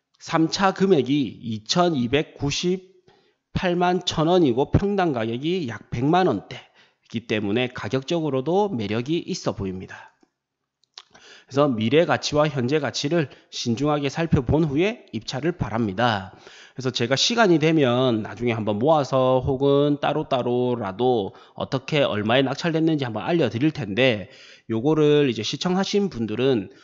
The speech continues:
어, 한 번씩 이렇게 체크를 해보시는 게 좋습니다. 이게 얼마쯤에 낙찰되었구나. 그리고 일 년 뒤, 이 년 뒤 혹은 몇 년 뒤에, 수년 뒤에 어떻게 이게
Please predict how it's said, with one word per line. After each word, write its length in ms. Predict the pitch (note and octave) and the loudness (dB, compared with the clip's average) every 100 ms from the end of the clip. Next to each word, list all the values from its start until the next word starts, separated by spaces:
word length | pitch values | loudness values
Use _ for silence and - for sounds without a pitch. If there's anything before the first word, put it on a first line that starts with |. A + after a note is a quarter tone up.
| _ | _
어, 400 | E2 D#2+ D#2+ E2 | -8 -6 -6 -8
한 200 | F2+ E3 | -8 -2
번씩 380 | F3 G#3 F3 D3+ | 2 2 0 -2
이렇게 240 | A2+ A2 - | -4 -6 -6
체크를 460 | A3 A3 E3+ C#3 | -8 -4 -4 -2
해보시는 420 | D#3 D#3 - A3+ | -2 -2 0 2
게 80 | C#3 | 2
좋습니다. 800 | G#2 F#2+ A#2 A2 G2 A#2+ G#2+ F#2 | -2 -8 -6 -4 0 0 0 -2
이게 220 | B2 C3 | -4 0
얼마쯤에 640 | F2 G2 A2+ C#3 D3 F3 E3 | 0 -2 0 -2 0 -2 0
낙찰되었구나. 1080 | C#3+ - F3 D#3+ D#3 - G#2+ G#2 A#2+ A#2 - - _ _ | -4 -4 -2 0 -2 -4 -4 0 0 -2 -10 -20 _ _
그리고 400 | A#2+ B2+ D#3 E3+ | -2 2 2 2
일 160 | G3 G#3+ | 0 2
년 220 | G#3+ G#3 | 4 4
뒤, 340 | E3+ F#3 F#3+ - | 0 -2 -4 -8
이 140 | A2+ | -2
년 220 | A#2 C3+ A#2 | 2 2 2
뒤 380 | C3 G3 A#3+ _ _ | 0 -2 -6 _ _
혹은 560 | C#3 C3 D#3+ F#3+ G#3+ D3 | -8 -2 2 2 0 -2
몇 140 | A#2 | 0
년 220 | B2 D#3 C3+ | 2 2 2
뒤에, 400 | A#2 C3+ F3 F#3+ | 4 4 2 -2
수년 360 | - C3+ D#3+ | -2 -2 0
뒤에 220 | C3+ C#3+ - | 0 0 0
어떻게 640 | - - F3 - G3+ G#3+ G#3+ _ - | -8 -12 -8 -2 0 -2 -8 _ -10
이게 460 | A2+ D3 F3 A3 | -4 0 0 -2